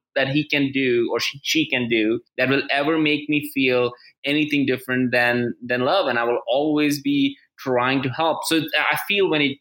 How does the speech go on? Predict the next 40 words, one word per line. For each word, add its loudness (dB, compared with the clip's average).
take 0
that 2
to -4
the -2
business 2
side 0
of 0
the 2
house, 0
it's 0
really 2
a 0
teamwork 0
where 2
everybody 2
on 2
your 2
team 0
feels -2
like 0
they 2
are 2
part 2
of 0
the 0
team. -2
They're 2
not 2
acting 0
in 2
isolation. 0
They're 4
not -2
doing 2
some 0
things 0
in 0
their 4
own -4
life 0